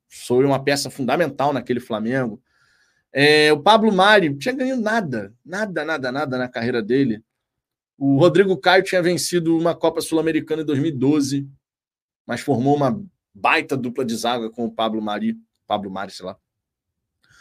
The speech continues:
O Diego Alves também não tinha sido multicampeão, tinha sido campeão pelo Atlético Mineiro lá atrás, e o resto da carreira dele sem ganhar nada lá na Espanha.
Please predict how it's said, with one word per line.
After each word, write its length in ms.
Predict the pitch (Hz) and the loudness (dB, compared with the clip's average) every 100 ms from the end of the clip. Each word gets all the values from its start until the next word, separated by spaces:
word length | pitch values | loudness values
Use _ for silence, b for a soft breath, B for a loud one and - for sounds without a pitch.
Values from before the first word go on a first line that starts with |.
| b b b b | b b b b
O 40 | |
Diego 280 | 143 220 208 | 6 8 10
Alves 320 | 180 220 196 | 8 8 4
também 220 | - 175 175 | 2 4 4
não 100 | 156 | 2
tinha 220 | 170 151 | 0 -2
sido 220 | 147 151 | 0 0
multicampeão, 640 | 147 156 - 147 139 165 | -2 -2 -2 -2 2 0
tinha 120 | 151 139 | 2 -2
sido 320 | 190 190 160 | 0 0 0
campeão 380 | 175 139 160 160 | -2 -2 -4 0
pelo 160 | 156 | 0
Atlético 460 | 147 147 143 139 160 | 0 0 -2 -2 -8
Mineiro 420 | 151 143 202 196 | -4 -2 0 0
lá 360 | 196 240 240 220 | 0 -2 -4 -6
atrás, 540 | - 190 220 226 - b b b | -4 -4 -2 -4 -8 b b b
e 60 | 160 | -2
o 40 | |
resto 380 | 135 180 190 151 | 2 2 2 2
da 100 | 180 | 2
carreira 400 | 180 151 170 160 | 4 2 4 2
dele 300 | 131 175 170 | 2 0 0
sem 180 | - 165 | -6 -6
ganhar 240 | 156 175 | -2 -2
nada 380 | 143 160 160 135 | 0 2 2 2
lá 160 | 135 | 2
na 100 | 143 | 0
Espanha. 600 | 120 - 131 143 123 101 | -2 -4 -2 0 0 -4